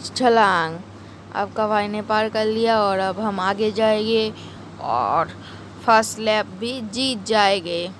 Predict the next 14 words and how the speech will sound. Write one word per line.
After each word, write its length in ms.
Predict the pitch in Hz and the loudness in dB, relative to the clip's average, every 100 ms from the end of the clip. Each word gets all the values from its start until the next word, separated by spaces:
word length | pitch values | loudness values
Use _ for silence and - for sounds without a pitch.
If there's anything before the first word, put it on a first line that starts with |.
| - - - - | -18 -20 -18 -12
मैंने 340 | 202 208 220 | -10 -6 -6
जीत 360 | 202 226 247 - | -6 -4 -4 0
लिया 200 | 226 233 | 4 6
फर्स्ट 400 | 226 226 220 - | 4 0 -2 -2
लैप 200 | 220 196 - - | -2 -2 -4 -10
को, 320 | 220 208 214 - - - 220 | -4 -4 -6 -10 -20 -16 -8
जैसा 240 | 208 208 | -6 -6
कि 120 | 202 | -4
आप 120 | 208 196 | -4 -2
सभी 220 | 202 190 | -6 -4
लोग 220 | 196 190 | -4 -2
देख 200 | 214 202 | -4 -4
सकते 360 | 226 214 - 220 | -6 -6 0 2
हो। 160 | 233 | 2